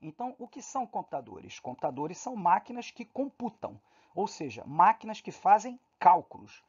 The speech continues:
Mas como assim, professor? Eu uso meu computador pra jogar, eu uso meu computador pra acessar redes sociais, eu uso meu computador pra elaborar vídeos e tudo mais. O que que isso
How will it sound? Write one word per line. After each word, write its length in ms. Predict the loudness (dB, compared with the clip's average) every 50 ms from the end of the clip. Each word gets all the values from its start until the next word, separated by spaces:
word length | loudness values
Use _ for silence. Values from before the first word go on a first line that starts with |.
| _ _ _ _ _ _
Mas 140 | -4 -4 -2
como 200 | 0 0 2 2
assim, 260 | 0 -4 -6 -10 -6
professor? 520 | -6 -8 -8 -8 -12 -16 -14 -12 -10 -6 -4
Eu 120 | -4 -4
uso 220 | -6 -8 -8 -6
meu 400 | -2 0 0 0 0 -2 -4 -6 -8
computador 640 | -8 -8 -6 -2 -4 -4 -2 -4 -6 -2 -2 -2
pra 140 | -2 -2 -6
jogar, 720 | -4 0 -2 -2 0 6 10 12 12 12 12 10 6 6 0 _ _ _ -14
eu 100 | -12 -12
uso 160 | -12 -12 -12
meu 120 | -12 -12 -12
computador 500 | -12 -14 -16 -12 -12 -12 -8 -8 -8 -8
pra 140 | -6 -8 -10
acessar 340 | -10 -10 -16 -12 -12 -10
redes 240 | -10 -10 -14 -16 -18
sociais, 760 | -20 -20 -20 -16 -10 0 6 6 8 8 8 4 2 -2 -12
eu 60 | -14
uso 160 | -14 -14 -14
meu 100 | -16 -16
computador 580 | -14 -16 -16 -12 -10 -12 -10 -10 -8 -8 -8 -8
pra 460 | -8 -6 -4 -2 -2 -2 -2 -4 -8 _ _ _ _ _ _ _ -6
elaborar 440 | -4 -2 0 0 0 -2 -4 -4 -6
vídeos 520 | -8 -10 -8 -8 -8 -8 -10 -12 -14 -18
e 40 | -16
tudo 240 | -16 -14 -12 -10 -4
mais. 260 | 2 2 2 2 0
O 40 | -8
que 160 | -6 -6 -6
que 80 | -6
isso 200 | -6 -12 -12 -12